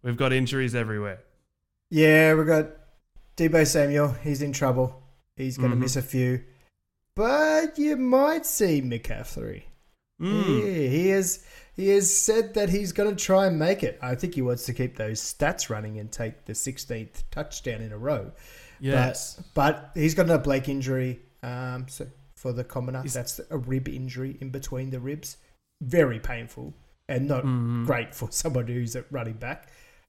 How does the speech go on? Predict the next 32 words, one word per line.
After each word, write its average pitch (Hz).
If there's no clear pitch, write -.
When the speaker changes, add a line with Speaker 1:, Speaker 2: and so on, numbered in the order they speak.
Speaker 1:
No, 127
quarterbacks 160
play 135
with 147
it 220
because 120
they're 123
meant 120
to 123
be 120
protected. 131
But, 120
yeah, 117
definitely 127
not 120
for 120
someone 117
who's 110
literally 123
running 113
through 110
contact 110
every 113
play. 110
Speaker 2:
Yep. 131
So 143
Speaker 1:
He's 139
had 175
the 170
M 156
R 135
I. 151